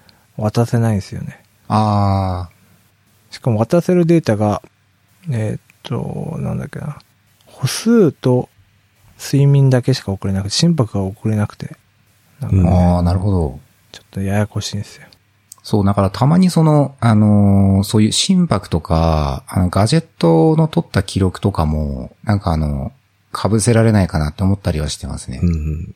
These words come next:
Speaker 3: いろいろなんかデータ連携させると面白そうっすよね。
Speaker 2: そうそうそうそう。
Speaker 3: 今まで見えてこなかったものが見えてくるみたいな。
Speaker 2: そうなんですよ。
Speaker 3: あるんで。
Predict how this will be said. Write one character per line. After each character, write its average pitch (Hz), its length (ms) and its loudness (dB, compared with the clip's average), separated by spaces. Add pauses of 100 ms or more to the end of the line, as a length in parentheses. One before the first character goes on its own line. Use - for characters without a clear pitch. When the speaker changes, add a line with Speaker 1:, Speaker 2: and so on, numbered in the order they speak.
Speaker 3:
い 104 140 0
ろ 139 120 2
い - 40 2
ろ 156 100 2
な 156 80 2
ん 160 60 0
か 90 100 0
デ 92 180 0
ー - 40 0
タ 107 100 0
連 92 160 2
携 101 180 0
さ 101 120 -4
せ 101 100 0
る 98 80 0
と - 120 -4
面 69 160 -2
白 87 140 -2
そ 78 120 -2
う - 20 -6
っ - 0 -
す - 120 -10
よ - 60 -20
ね。 - 80 -20 (280)
Speaker 2:
そ - 220 -2
う 135 40 2
そ - 140 -4
う 104 40 -2
そ - 140 -8
う 87 60 -6
そ - 180 -12
う。 - 60 -8
Speaker 3:
今 110 160 4
ま 117 80 2
で 90 80 2
見 95 140 4
え 107 80 2
て 87 100 -2
こ 90 120 0
な 87 100 2
か 76 100 -4
っ - 40 -10
た 73 100 -4
も 73 100 -4
の 71 80 -4
が 71 100 -6
見 80 120 -2
え 78 60 0
て - 80 -10
く - 100 -10
る - 60 -8
み - 80 -14
た - 100 -14
い - 80 -14 (260)
な。 180 80 -16
Speaker 2:
そ - 160 -2
う - 20 4
な 92 100 0
ん 82 40 -4
で - 40 -6
す 78 80 -12
よ。 69 180 -10
Speaker 3:
あ 78 60 -2
る 67 120 -6
ん - 40 -10
で。 - 180 -18